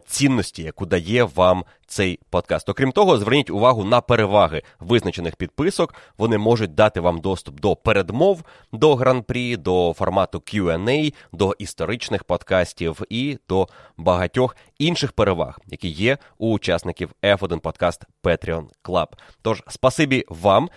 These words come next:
якщо ви обираєте підтримку створення цього подкасту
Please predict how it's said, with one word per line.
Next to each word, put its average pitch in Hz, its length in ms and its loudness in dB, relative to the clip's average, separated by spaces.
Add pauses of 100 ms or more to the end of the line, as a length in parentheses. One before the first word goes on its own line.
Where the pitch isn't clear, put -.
якщо 98 280 -2
ви 117 320 -2
обираєте 87 920 0 (100)
підтримку 117 640 -2 (120)
створення 85 480 -2
цього 78 220 -6
подкасту 127 760 -2